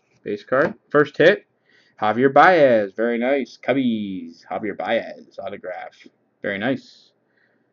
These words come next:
Next card, the Giants getting on the board with a Crick. Kyle Crick, on-card autograph, Giants. Kyle Crick. Last hit, Correa.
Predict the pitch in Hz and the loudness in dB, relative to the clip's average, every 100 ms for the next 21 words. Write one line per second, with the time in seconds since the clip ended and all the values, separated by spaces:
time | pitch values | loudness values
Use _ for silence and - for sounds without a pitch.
0 | _ _ 127 123 - 131 147 113 101 - | _ _ -8 -8 0 6 6 4 -4 -4
1 | 110 127 143 117 - 123 123 120 117 117 | 0 2 2 -2 -4 -2 -2 -2 0 0
2 | 110 107 110 165 - - - _ _ _ | 0 -2 0 2 2 -4 -16 _ _ _
3 | _ _ _ _ _ _ _ _ _ _ | _ _ _ _ _ _ _ _ _ _
4 | - - 147 147 127 170 165 131 143 139 | -20 0 4 4 6 4 4 2 0 4
5 | 139 143 131 151 131 104 95 - 104 127 | 6 6 6 2 0 0 -2 -4 -4 -2
6 | 117 - - - _ _ _ _ - - | -6 -12 -20 -20 _ _ _ _ -20 -20
7 | _ _ _ - 101 95 131 - _ _ | _ _ _ -8 -8 -4 -4 -4 _ _
8 | _ _ _ _ _ _ _ _ _ _ | _ _ _ _ _ _ _ _ _ _
9 | _ 113 139 139 143 180 - _ _ _ | _ -2 -2 0 2 2 0 _ _ _
10 | _ _ _ _ _ _ _ - - _ | _ _ _ _ _ _ _ -16 -16 _
11 | _ - _ _ _ - 139 165 185 151 | _ -20 _ _ _ -2 4 8 8 8
12 | 151 | 6